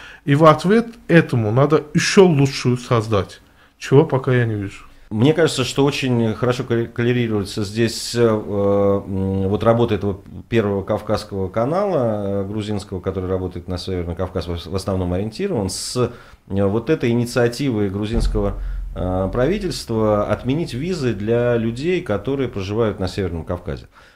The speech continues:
Speaker 2: М, э, я специально узнавал, э,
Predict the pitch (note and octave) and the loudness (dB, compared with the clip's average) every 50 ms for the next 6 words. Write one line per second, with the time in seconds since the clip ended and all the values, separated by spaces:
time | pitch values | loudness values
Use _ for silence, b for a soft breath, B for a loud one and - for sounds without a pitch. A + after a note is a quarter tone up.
0 | b _ _ - F#2 F#2 F#2+ F#2+ F#2+ F#2+ F#2 F#2 F2+ - - - _ _ _ _ | b _ _ -6 -4 -2 0 0 2 2 2 0 -2 -6 -10 -18 _ _ _ _
1 | - F#2+ F#2+ F#2+ G2+ C3+ D#3 E3 D#3+ - - - - D#3+ D3+ C#3 B2 A#2+ A#2 G#2+ | -14 -12 -12 -6 0 0 2 2 0 -2 -6 -2 0 2 2 2 2 0 0 0
2 | A2+ B2 A#2+ B2 A#2 A#2+ A#2+ A2+ G2+ F#2+ F2 E2 D#2+ - - - F2+ F2+ F2 F2 | 0 0 0 2 2 4 4 4 4 2 2 -2 -4 -8 -8 -6 -4 -2 0 0
3 | F2 F2 | -2 -2